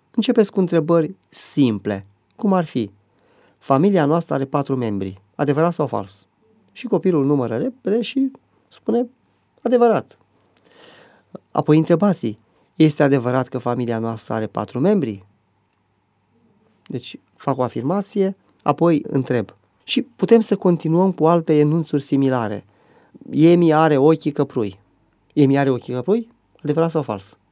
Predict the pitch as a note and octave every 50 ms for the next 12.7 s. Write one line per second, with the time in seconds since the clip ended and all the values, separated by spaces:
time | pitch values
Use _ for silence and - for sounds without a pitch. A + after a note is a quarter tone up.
0 | _ _ _ _ _ _ _ _ _ _ - - B2+ A#2+ A#2 B2+ E3 F3+ F#3 E3+
1 | D#3+ D#3 E3+ E3+ E3+ E3+ E3 E3 D#3+ D#3 D3 - - D3 D3+ D3 C#3+ C3+ C#3 D3+
2 | D#3 D3 C#3 D3 C#3+ C#3+ C#3 C#3 C#3 C#3 C#3 C#3 C3+ C3+ C3+ C3 C#3 D3+ C3 -
3 | - G2 F#2 - _ _ _ _ _ - B2 B2+ B2+ C3 C3 C3+ C3 - C3+ B2+
4 | A#2 G#2 - - _ _ _ _ _ _ _ _ _ _ _ _ _ _ _ _
5 | _ _ _ _ - C#3+ C#3 C#3 C3 C3 - - - - - - - B2+ B2 A#2+
6 | A#2 A#2 A#2 - - - G#2+ G#2 - - B2 A#2+ B2+ B2 G#2+ A#2+ A#2 A#2 A2 A2+
7 | A#2+ A2+ A2 A#2 - - A2+ A#2 B2 C3 C3 D#3+ F#3+ G3+ G3 F3+ E3+ E3+ E3+ D#3+
8 | F3+ F#3+ F3+ E3+ D#3+ C3 - G#2 F#2 - - - _ _ _ _ _ _ _ -
9 | - - - - - - - - - - A#3+ B3 A#3+ A3 F#3+ - A#3 A3+ - -
10 | A3 G#3+ - _ _ - - F3 F#3 F3+ D#3 D#3+ D#3 - A3 G#3+ - F3+ D#3+ F#3
11 | F#3 F3+ F3+ D3 C3+ - - - F#3+ G#3 G3 - - E3+ E3+ E3 E3+ D#3+ C#3 -
12 | - _ _ - - C#3 B2+ B2 A2+ C#3 F#3 A3 C4+